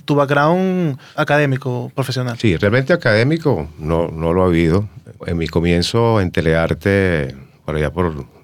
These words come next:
Speaker 2: en los años ochenta, comienzo de los años ochenta, además, bueno, en realidad Telearte fue una excelente universidad, por supuesto.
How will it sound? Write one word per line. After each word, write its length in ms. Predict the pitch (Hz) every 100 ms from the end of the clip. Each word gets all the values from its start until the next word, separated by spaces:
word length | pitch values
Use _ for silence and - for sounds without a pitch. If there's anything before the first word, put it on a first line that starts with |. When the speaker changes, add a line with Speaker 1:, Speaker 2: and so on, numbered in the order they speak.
| -
Speaker 2:
en 120 | 71
los 180 | 71 -
años 200 | 78 95
ochenta, 360 | 90 82 82 90
comienzo 380 | 78 - -
de 20 | 87
los 140 | 78
años 140 | 80
ochenta, 280 | 87 98 104
además, 160 | 71 73
bueno, 240 | 87 71 - - - - _ -
en 80 | 71
realidad 320 | 69 71 73
Telearte 380 | 92 85 80 87
fue 360 | 85 82 80 - - - 87 - -
una 80 | 85
excelente 480 | - - 78 71 85
universidad, 640 | 82 76 - - - -
por 140 | - -
supuesto. 440 | - - -